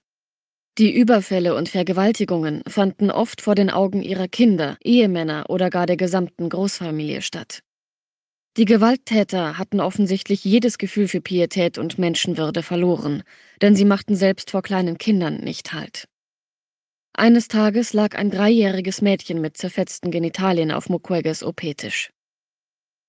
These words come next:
Mukwege wusste, dass er diese Gräueltaten mit Skalpell und Faden nicht verhindern konnte.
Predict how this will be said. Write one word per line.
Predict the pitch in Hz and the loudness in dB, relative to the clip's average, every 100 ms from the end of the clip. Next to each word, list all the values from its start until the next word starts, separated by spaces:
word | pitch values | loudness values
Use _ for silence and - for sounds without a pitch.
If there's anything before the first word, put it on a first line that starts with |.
| - | 0
Mukwege | 226 - 269 247 220 | 0 4 4 4 2
wusste, | 226 262 - 180 | 2 -2 -2 -2
dass | 165 170 | 0 -2
er | 135 180 | -2 2
diese | 226 196 185 | 2 2 0
Gräueltaten | 185 214 233 185 180 170 - 151 - | 2 4 4 2 -4 -10 -10 -12 -10
mit | 180 | -10
Skalpell | - - 170 - 214 208 | -8 -4 -4 0 2 2
und | 170 | -2
Faden | - 196 190 160 - | -4 -2 -2 -4 -6
nicht | 165 180 - | -4 -6 -6
verhindern | 170 175 190 165 151 | -8 -4 -2 -4 -6
konnte. | 156 151 156 | -12 -12 -14